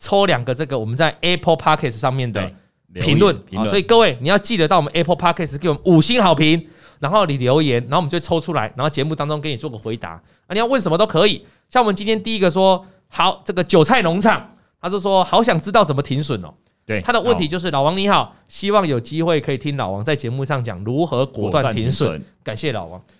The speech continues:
Speaker 1: 我刚才已经给你心态上面如何停损了，不要只想到自己，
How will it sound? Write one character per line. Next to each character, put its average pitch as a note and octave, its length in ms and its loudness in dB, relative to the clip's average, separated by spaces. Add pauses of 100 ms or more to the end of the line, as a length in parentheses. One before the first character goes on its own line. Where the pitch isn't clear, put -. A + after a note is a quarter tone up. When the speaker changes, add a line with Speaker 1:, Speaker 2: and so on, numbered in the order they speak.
Speaker 1:
我 B2 120 -10
刚 G3 100 2
才 F#3+ 40 2
已 - 20 0
经 G3 120 0
给 D#3+ 180 0
你 B2+ 260 -4
心 F3 260 0
态 F3 180 4
上 D#3 160 2
面 D3+ 160 -2
如 B2+ 120 -2
何 C3+ 100 2
停 A2+ 160 -8
损 A2+ 160 -8
了， F2+ 100 -12 (580)
不 E3 60 -4
要 G#3+ 140 6
只 F3 100 -6
想 D3 140 -2
到 D3+ 80 0
自 D3+ 100 -6
己， G#2+ 200 -8